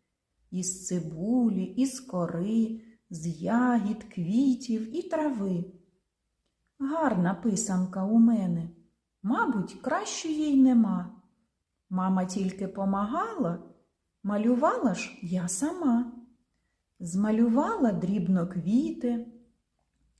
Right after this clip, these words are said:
вісім хрестиків малих і дрібнюсінько ялинки, й поясочок поміж них. Хоч не зразу змалювала,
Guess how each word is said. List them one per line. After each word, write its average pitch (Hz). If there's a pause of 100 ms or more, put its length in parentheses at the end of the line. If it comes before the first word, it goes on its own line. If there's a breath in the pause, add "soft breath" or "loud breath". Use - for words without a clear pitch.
вісім 190
хрестиків 262
малих 240 (800 soft breath)
і 247
дрібнюсінько 381
ялинки, 214
й -
поясочок 196
поміж 190
них. 196 (920)
Хоч 190
не 185
зразу 185
змалювала, 262